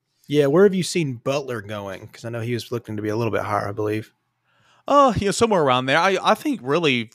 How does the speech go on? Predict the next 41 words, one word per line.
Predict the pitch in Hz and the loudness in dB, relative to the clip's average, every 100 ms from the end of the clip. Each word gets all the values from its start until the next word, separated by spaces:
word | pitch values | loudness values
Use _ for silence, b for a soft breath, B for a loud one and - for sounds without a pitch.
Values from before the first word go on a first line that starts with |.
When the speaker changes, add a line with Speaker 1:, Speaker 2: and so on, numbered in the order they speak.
| _ | _
Speaker 2:
Tennessee's, | - 151 135 - 135 120 - | -6 -4 -4 -4 -2 -2 -4
you | 120 | -2
know, | 113 | -4
four | - 131 117 | -2 -4 2
guys | 120 117 120 | 2 4 2
there. | - 120 123 123 | 0 2 4 4
I | 113 | 2
mean, | 123 | 0
I, | 120 123 | 0 -2
I | - | -6
think | - 131 113 | -4 -6 -4
that | 117 104 - - - _ _ _ _ _ _ _ _ _ - | -2 -2 -4 -8 -12 _ _ _ _ _ _ _ _ _ -4
it | 123 | -2
would | 123 123 | 0 -2
be | 110 120 117 113 113 113 | 2 4 6 6 4 2
a | - | -2
stretch | 98 - - 113 113 131 - - - | -6 -8 -8 -2 0 0 -2 -6 -2
right | 127 110 113 | 0 0 -2
now. | 110 110 120 139 | -2 0 2 0
Things | 147 135 - | -2 -6 -6
could | 131 | -10
change. | - 95 95 - - | -8 -8 -8 -14 -10
Uh, | 107 98 | -6 -4
plus | - 127 117 | -2 -2 0
they | |
got | 113 | 0
the | 117 | 0
Speaker 1:
Mm-hmm. | |
Speaker 2:
pro | 117 110 | 0 0
day | 98 | 0
coming | - 95 98 | -2 -2 0
up, | 101 | -2
so | - | -2
they | 98 | -4
can | 95 | -4
really | 101 104 | -6 -4
help | 101 98 | -4 -4
themselves | 101 104 98 | -6 -6 -4
out | 101 90 | -4 -6
some | - | -10
more. | 98 101 95 | -10 -10 -12